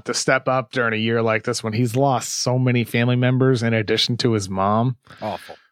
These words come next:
Speaker 1: I mean,
Speaker 2: Awful.
Speaker 1: it's, it's
Speaker 2: Awful.
Speaker 1: really awful. I, I, you know, it's, yeah, it, it's hard, man. And, like, for him, I, I can only hope that he can f-, refine joy in basketball, you know, and feel the pride and love and excitement that his mom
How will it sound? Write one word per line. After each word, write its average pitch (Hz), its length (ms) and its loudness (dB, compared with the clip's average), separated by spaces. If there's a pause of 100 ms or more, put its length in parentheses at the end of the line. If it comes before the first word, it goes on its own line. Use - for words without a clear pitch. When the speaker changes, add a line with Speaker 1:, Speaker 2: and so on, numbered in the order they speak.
(120)
Speaker 1:
I 120 160 2
mean, 104 200 0
Speaker 2:
Awful. - 120 6
Speaker 1:
it's, - 460 -2 (220)
it's 147 280 4
Speaker 2:
Awful. 127 60 4
Speaker 1:
really 120 240 4
awful. 117 320 2
I, 120 180 2
I, - 40 0
you 123 100 0
know, 117 220 2
it's, - 400 -6 (680)
yeah, 156 180 2
it, 123 400 2
it's 143 220 0
hard, 147 320 2
man. 143 300 2
And, 131 80 -2
like, 123 180 0
for 117 160 0
him, 139 320 2
I, 117 360 0
I 123 180 2
can 143 120 -2
only 120 220 0
hope 127 280 0
that 113 140 0
he 120 140 0
can 110 420 -2
f-, - 140 -12 (200)
refine 139 680 4
joy 147 440 2 (520)
in 143 120 0
basketball, 160 840 0
you 110 180 -2
know, 120 180 0
and 113 100 -4
feel 131 360 2
the 117 100 -2
pride 127 560 0
and 117 160 -4
love 117 340 0
and 113 80 0
excitement 117 560 0
that 110 160 0
his 117 220 0
mom 117 420 0